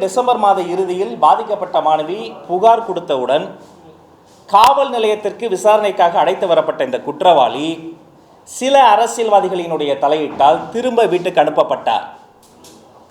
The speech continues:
இந்த விவரம் அறிந்து பெண்கள், ஆண்கள், இளைஞர்கள், சமூக ஆர்வலர்கள் என பலரும் மக்கள் போராடினார்கள். பின்பு அவனை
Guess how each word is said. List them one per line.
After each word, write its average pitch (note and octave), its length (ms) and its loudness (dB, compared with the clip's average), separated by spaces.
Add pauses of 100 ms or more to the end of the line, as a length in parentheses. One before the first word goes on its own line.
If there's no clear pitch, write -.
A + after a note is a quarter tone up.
(220)
இந்த C3+ 180 -10
விவரம் B3+ 360 6
அறிந்து A3+ 280 -2 (140)
பெண்கள், G#3+ 360 2 (120)
ஆண்கள், G3+ 380 0
இளைஞர்கள், F#3 500 -2
சமூக F#3+ 180 -2 (140)
ஆர்வலர்கள் E3+ 440 0
என D#3 120 -4 (120)
பலரும் E3+ 440 2
மக்கள் A#3+ 540 -2
போராடினார்கள். F3 680 2 (920)
பின்பு G3 280 2 (460)
அவனை E3 200 0